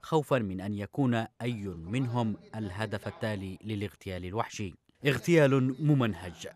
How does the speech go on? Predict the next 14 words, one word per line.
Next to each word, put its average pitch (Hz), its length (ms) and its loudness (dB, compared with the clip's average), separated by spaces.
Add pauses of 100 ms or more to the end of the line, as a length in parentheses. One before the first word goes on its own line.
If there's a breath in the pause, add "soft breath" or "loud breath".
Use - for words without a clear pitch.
هذا 117 280 2
ما 139 180 0
أكده 127 340 0
نائب 117 460 0
رئيس 117 320 -2
الوزراء 117 500 0
ووزير 107 460 -2
الداخلية 107 520 -6
أحمد 107 260 -4
الميسري 120 520 0 (300 soft breath)
في 151 160 2
لقاء 120 380 0
جمعه 110 540 0
اليوم 113 300 0